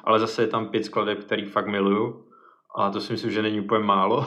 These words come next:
<laughs> na, na album. A proto bych chtěl o tom mluvit. A dalším důvodem je, že jako Fleetwood Mac byla docela dost důležitá etapa mýho života, že to je jedna z mála kapel, kterou jsem,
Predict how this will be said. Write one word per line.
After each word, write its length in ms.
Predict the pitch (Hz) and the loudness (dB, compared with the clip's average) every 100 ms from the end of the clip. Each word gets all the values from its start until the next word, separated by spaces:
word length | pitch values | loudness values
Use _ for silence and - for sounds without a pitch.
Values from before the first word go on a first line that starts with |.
| - | 0
<laughs> 100 | 180 | 0
na, 460 | 127 110 110 107 - | 2 2 0 -2 -4
na 100 | 104 | -2
album. 520 | 107 107 113 117 127 - - - - | 0 0 0 0 -2 -10 -20 -12 2
A 260 | 101 101 107 107 - | 4 4 0 -8 -8
proto 240 | 113 98 113 | -6 -4 -2
bych 160 | 117 - - - - | -4 -6 -20 -20 -20
chtěl 240 | - 123 113 | -6 0 0
o 80 | |
tom 160 | 117 127 | 0 -2
mluvit. 360 | 120 120 117 - | -2 -2 -2 -6
A 260 | - 104 107 | -2 2 2
dalším 580 | 110 104 104 104 117 107 | 0 -2 -2 -2 -4 -4
důvodem 400 | 104 104 107 107 | -2 0 0 0
je, 180 | 104 104 | -2 -2
že 480 | 101 101 101 101 - - _ _ _ - | -2 -2 -2 -6 -10 -20 _ _ _ -16
jako 220 | - - | -14 -12
Fleetwood 480 | - - 113 110 120 | -16 -4 -2 0 0
Mac 240 | 104 110 113 - - | 2 2 2 -4 -16
byla 360 | 120 110 113 | -6 0 2
docela 640 | 113 107 - 113 110 - - _ - | 2 -2 0 2 2 -2 -12 _ -18
dost 320 | 170 110 110 | -8 -2 -2
důležitá 500 | 110 110 107 120 120 | 0 2 2 2 0
etapa 380 | - 120 120 117 | 0 0 2 2
mýho 260 | 113 110 110 | 0 -2 -2
života, 640 | 104 104 110 113 110 - - - _ _ | 0 0 2 2 0 -4 -16 -20 _ _
že 140 | 104 104 | -16 -6
to 120 | 104 | -4
je 80 | 101 | -2
jedna 400 | 107 104 104 - - | -2 -4 -4 -10 -10
z 60 | |
mála 320 | 104 98 98 | 2 6 6
kapel, 400 | 95 104 98 101 | 4 -2 0 0
kterou 340 | 95 - 104 98 | 0 -2 0 0
jsem, 560 | 98 104 98 101 101 | 0 -2 0 -2 -6